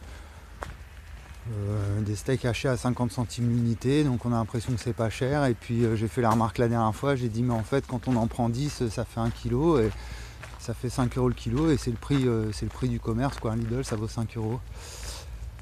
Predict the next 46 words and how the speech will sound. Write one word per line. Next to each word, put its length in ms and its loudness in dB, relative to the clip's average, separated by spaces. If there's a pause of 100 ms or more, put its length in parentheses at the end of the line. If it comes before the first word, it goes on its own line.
(200)
Euh, 120 -2 (140)
bon, 140 -2
gros 180 -2
malaise. 420 2 (380)
Euh, 400 2 (880)
ils 60 -2
vendent 160 2
de 80 2
l'alcool 440 0
parfois, 500 -4 (600)
je 60 -12
trouve 160 -10 (100)
pas 160 -6
ça 120 -4
très 180 -10
bon, 340 -6 (540)
mais 80 -4
pas 160 0
cher. 300 0
Donc 180 -2
moi, 100 0
ça 160 -2
m'a, 160 0
par 140 0
exemple, 300 0
je 40 -2
bois 240 0
plus 180 -2
d'alcool, 340 2
et 80 0
puis 160 -4
quand 120 -2
je 80 -2
vois 120 2
de 80 -2
la 80 0
bonne 240 0
bière, 420 6
euh, 140 2
en 100 2
plus 160 -2
c'est 220 -4
de 40 -2
la 60 0
bonne 200 2
bière, 380 4